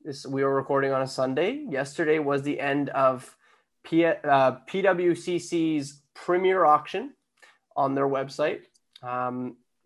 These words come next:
I assume a website that's trying to compete with Golden Auctions. And, uh, based on the comp from one of these cards, A K A it was a Jordan ten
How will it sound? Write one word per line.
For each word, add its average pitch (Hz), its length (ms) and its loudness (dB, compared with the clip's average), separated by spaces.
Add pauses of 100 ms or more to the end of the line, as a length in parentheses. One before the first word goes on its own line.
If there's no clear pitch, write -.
(240)
I 131 120 -4 (120)
assume 131 640 -2 (280)
a 127 120 -6
website 131 400 -6
that's 127 160 -8
trying 127 260 -4
to - 80 -10
compete 123 320 -8
with 131 160 -8
Golden 127 300 -6
Auctions. 170 640 -8 (580)
And, 135 480 -4
uh, 131 100 2
based 147 360 -2
on 185 120 0
the 160 80 -2
comp 165 400 0
from 135 460 -4
one 131 320 -2
of 123 100 -4
these 127 180 -4
cards, 220 640 4 (240)
A 143 100 -2
K 143 360 2
A - 20 0
it 139 40 2
was 135 180 2
a 127 80 -2
Jordan 127 760 -2
ten 240 440 4